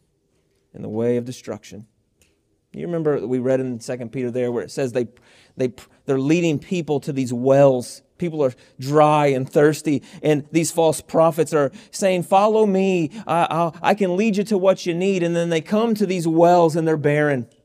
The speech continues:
They're empty. There's nothing there for their soul because we know who the well of living water is. We know where that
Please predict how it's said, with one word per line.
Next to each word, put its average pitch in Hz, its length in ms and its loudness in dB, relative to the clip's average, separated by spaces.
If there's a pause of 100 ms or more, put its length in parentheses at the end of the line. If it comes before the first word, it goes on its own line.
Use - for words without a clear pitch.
(500)
They're 220 180 4
empty. 214 540 4 (880)
There's 202 240 2
nothing 226 380 6
there 208 220 10
for 208 120 0
their 190 140 6
soul 185 580 4 (400)
because 165 540 0 (500)
we 147 160 -2
know 147 140 2
who 143 180 0
the 127 240 0 (320)
well 151 380 6
of 135 140 0
living 139 300 2
water 139 360 2
is. 131 240 2
We 143 120 0
know 151 300 4
where 139 180 6
that 143 360 0